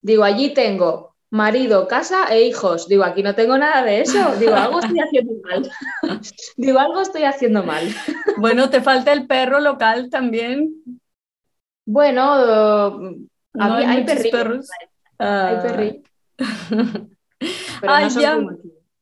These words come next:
Speaker 2: No son... Ay, todos son bonitos.
Speaker 1: Ahí los tienen, son la última cosa allí.
Speaker 2: Ah.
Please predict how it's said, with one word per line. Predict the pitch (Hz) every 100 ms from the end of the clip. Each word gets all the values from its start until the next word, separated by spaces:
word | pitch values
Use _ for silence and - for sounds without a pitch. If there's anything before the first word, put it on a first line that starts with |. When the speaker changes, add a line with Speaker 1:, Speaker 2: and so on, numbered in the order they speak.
| -
Speaker 2:
No | 240 254 269
son... | 269 247 226 214 -
Ay, | - 185 175 185 180 175 175 170
todos | 202 208 220
son | 220 208
bonitos. | 208 185
Speaker 1:
Ahí | 180 202
los | 233 220
tienen, | 220 226 247 269 277 277 262 226 -
son | - 233 262 277 277 254 214 196
la | 202 208
última | 220 247 233 208
cosa | 185 180 170 170 _ _
allí. | 180 175 175 175
Speaker 2:
Ah. | 175